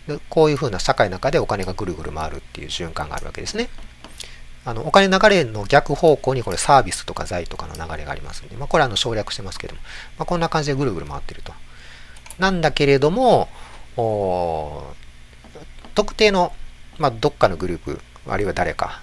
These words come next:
がすごく効率よく稼ぐってなると、あの、吸収されるグループがいるんですね、それをね、富を。ガーってこう、あの、大きくなってしまう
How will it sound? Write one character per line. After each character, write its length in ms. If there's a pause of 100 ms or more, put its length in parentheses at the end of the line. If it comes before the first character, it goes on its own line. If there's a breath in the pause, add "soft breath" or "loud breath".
(100)
が 140
す 160
ご 140
く 120
効 160
率 120
よ 40
く 100
稼 260
ぐ 100
っ 20
て 140
な 100
る 160
と、 200 (500 loud breath)
あ 120
の、 120
吸 200
収 140
さ 140
れ 100
る 240 (160)
グ 100
ル 100
ー 20
プ 60
が 60
い 40
る 60
ん 40
で 60
す 40
ね、 80
そ 140
れ 100
を 60
ね、 160 (420)
富 240
を。 80 (920 loud breath)
ガ 320
ー 20
っ 40
て 120
こ 280 (640)
う、 40
あ 60
の、 180
大 100
き 180
く 80
な 100
っ 40
て 120
し 140
ま 80
う 40